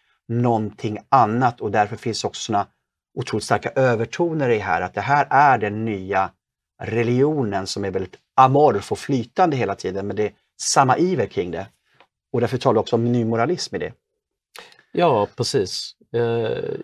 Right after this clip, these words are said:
Speaker 2: jag tror att man kan koka ner det här till en fråga om meningssökande och meningsskapande. Att, eh, den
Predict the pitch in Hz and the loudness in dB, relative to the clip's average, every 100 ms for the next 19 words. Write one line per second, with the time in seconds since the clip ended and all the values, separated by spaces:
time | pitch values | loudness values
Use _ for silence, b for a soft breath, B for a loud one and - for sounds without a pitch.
0 | - _ _ b b b _ _ _ _ | -14 _ _ b b b _ _ _ _
1 | _ _ _ _ _ _ _ _ 143 143 | _ _ _ _ _ _ _ _ 0 2
2 | 180 185 120 127 - 123 104 120 131 104 | 2 2 0 0 -2 -4 0 2 2 2
3 | 104 110 98 - 98 95 92 92 92 113 | 0 0 -2 -4 -4 -2 -2 -4 -2 0
4 | 107 110 90 90 90 101 123 131 101 85 | 0 -2 -6 -6 -4 -2 0 -2 -2 -6
5 | - - - 82 80 - 50 - - 92 | -8 -6 -4 -6 -8 -12 -10 -8 -8 -6
6 | 104 117 98 90 - - - - 57 52 | -4 -4 -6 -8 -8 -4 -6 -6 -8 -6
7 | - - _ _ _ _ - 113 - _ | -10 -14 _ _ _ _ 0 0 -2 _
8 | 120 107 104 _ _ _ _ _ _ _ | 0 0 -4 _ _ _ _ _ _ _
9 | _ _ _ _ 123 156 143 123 113 | _ _ _ _ 0 2 2 0 -2